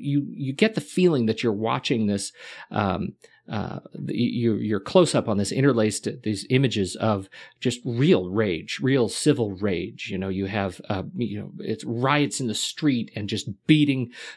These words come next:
people who are tied up, people beating people, people hurting people. I mean, it's just images of,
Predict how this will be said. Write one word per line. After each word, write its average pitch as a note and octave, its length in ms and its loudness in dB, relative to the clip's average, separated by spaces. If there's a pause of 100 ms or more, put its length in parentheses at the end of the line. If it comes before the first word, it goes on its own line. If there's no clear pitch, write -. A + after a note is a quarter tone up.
people C3 300 2
who B2+ 120 2
are G#2 120 2
tied A#2 360 0
up, A#2 260 0
people D3 280 2
beating B2+ 420 2
people, A#2+ 300 -2
people A2+ 320 0
hurting C3 380 2
people. A2+ 260 0
I A2 60 2
mean, G#2+ 120 -2 (280)
it's - 120 2
just - 300 2 (1000)
images A#2 480 4
of, A2 280 -2